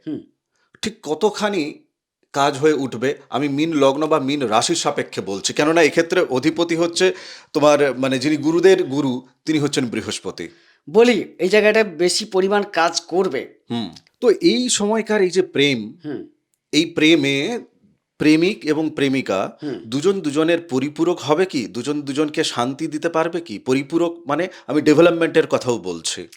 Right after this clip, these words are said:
Speaker 1: এক কথায় বলি, আহ, জানুয়ারির পনেরোর পর থেকে
Speaker 2: আজকের মূল এপিসোড শুরু করার আগে আপনাকে মা নর্মদার কৃপা আপনি কি করে পাবেন,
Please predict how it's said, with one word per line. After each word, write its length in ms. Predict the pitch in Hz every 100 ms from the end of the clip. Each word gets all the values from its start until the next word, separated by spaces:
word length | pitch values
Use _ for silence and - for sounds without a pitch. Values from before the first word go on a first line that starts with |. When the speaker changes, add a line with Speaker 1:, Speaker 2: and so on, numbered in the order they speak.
| _
Speaker 1:
এক 200 | - 185 -
কথায় 280 | 190 165 139
বলি, 440 | 127 170 277 - _ _ _
আহ, 260 | 127 131
জানুয়ারির 880 | 127 170 208 240 247 247 254 262 254 185
পনেরোর 420 | 196 220 226 220
পর 240 | 220 233
থেকে 440 | 233 196 160 101 85 _ _ _ _
Speaker 2:
আজকের 300 | 123 135 180
মূল 180 | 160 175
এপিসোড 320 | 170 165 165
শুরু 220 | - 139
করার 280 | 135 131 127
আগে 320 | 110 113 95 82 _ _ _ _ _ _ _ _ _ _ _ -
আপনাকে 300 | 127 139 143
মা 180 | 123
নর্মদার 460 | 117 120 131 143 160 - - _ -
কৃপা 400 | 135 143 170 170
আপনি 340 | - 120 127
কি 120 | 131
করে 180 | 123 120
পাবেন, 460 | 117 110 117 98